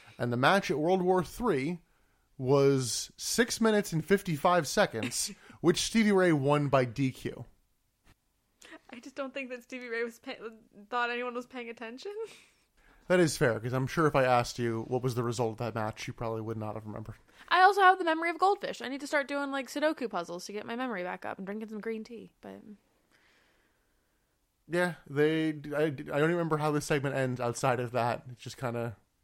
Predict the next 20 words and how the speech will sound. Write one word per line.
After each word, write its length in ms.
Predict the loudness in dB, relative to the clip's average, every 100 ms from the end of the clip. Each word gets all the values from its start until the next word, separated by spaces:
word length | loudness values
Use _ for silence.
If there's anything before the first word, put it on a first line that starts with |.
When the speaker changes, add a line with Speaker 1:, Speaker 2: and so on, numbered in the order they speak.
| _ -6
Speaker 1:
does. 500 | -4 -4 -6 -12 -16 _ _ _ _ _ _
Speaker 2:
It 160 | -12 -8
is. 400 | -6 -4 -4 -4 -4 0
<laughs> 120 | 0 0 -6 -12 _ -20 -20 -20 _
Yeah, 140 | 4
they, 120 | 6 6
like, 160 | 4
they, 160 | 2 -2 -4 -2
they 160 | 0
argue 760 | 4 4 4 0 0 2 0 0
and, 640 | -2 -4 -6 -8 -10 -16 -20 _ _ _
you 120 | -12
know, 260 | -8 -10 -10 _ _ _ _
like, 160 | -16 -10
"You're 100 | -4
no 120 | -4
brother 360 | -4 -6 -6
of 140 | -8 -4
mine," 320 | -4 -4 -8
basically. 580 | -6 -8 -10 -14 -12